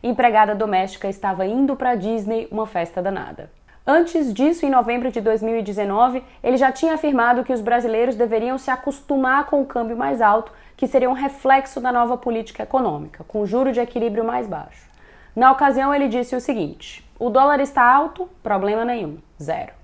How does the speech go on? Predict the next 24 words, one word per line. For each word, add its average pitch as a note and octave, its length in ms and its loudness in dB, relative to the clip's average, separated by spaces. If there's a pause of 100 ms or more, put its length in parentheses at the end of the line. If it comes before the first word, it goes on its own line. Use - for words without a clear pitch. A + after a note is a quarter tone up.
(200)
E C#4+ 120 4
mais C#4 220 6
recentemente, D4 680 2
em D4+ 120 4
junho, C4+ 320 0
Guedes B3+ 320 0
repetiu C#4+ 600 0
que C#4+ 140 -4
ele C4 200 2
e - 20 -2
sua B3+ 180 -4
equipe A#3+ 400 -6
queriam B3+ 460 -2
juros C#4 400 0
mais B3 260 -2
baixos C4 500 0
e C#4 60 0
câmbio C#4 420 0
de C4 100 -2
equilíbrio C4 520 -2
um C4+ 60 0
pouco D4+ 420 -2
mais C#4+ 240 -4
alto. D3 320 -12